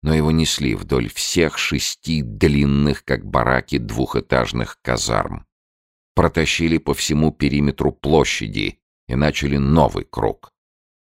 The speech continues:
У меня заложило уши от восторженного ора молодых глоток, от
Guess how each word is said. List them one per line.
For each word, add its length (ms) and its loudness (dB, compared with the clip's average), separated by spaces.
У 60 -8
меня 240 0
заложило 500 0
уши 360 -2
от 120 -8
восторженного 760 -2
ора 300 2
молодых 540 -2
глоток, 540 -2
от 200 -4